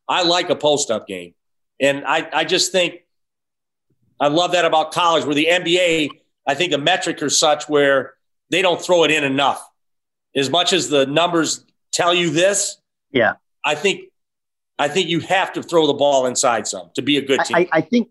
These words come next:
Speaker 2: I think there's a couple of things. It's, it's a great, it's a great point. I think the reason that the P P P tells you to not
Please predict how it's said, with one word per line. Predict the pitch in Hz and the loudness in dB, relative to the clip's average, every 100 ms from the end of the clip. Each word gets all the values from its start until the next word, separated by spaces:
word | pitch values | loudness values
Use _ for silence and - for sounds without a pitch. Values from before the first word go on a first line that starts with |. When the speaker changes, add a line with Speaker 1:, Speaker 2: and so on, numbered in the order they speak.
| - | -4
Speaker 2:
I | 151 | -4
think | 151 170 151 | -2 -4 0
there's | 151 127 | 0 -2
a | 131 | 0
couple | 135 117 | -2 -2
of | 107 | -4
things. | 98 90 90 - _ | -4 -6 -8 -16 _
It's, | - - | -20 -14
it's | - | -2
a | 156 | -2
great, | - 131 | 0 0
it's | 127 - | 0 0
a | |
great | 98 104 127 127 - | 0 0 0 0 -2
point. | 82 87 | -8 -2
I | - - - | -4 -4 0
think | 147 135 - _ _ _ _ _ _ _ _ | 4 4 0 _ _ _ _ _ _ _ _
the | 123 | 2
reason | 131 190 196 165 160 | 4 4 4 4 6
that | 147 135 135 _ _ _ - | 6 2 -2 _ _ _ -10
the | 107 | -10
P | - 139 | 2 2
P | 139 127 | 4 2
P | 131 127 | 4 4
tells | 131 110 | 4 0
you | 113 | -2
to | 104 | 0
not | 113 117 | 0 -2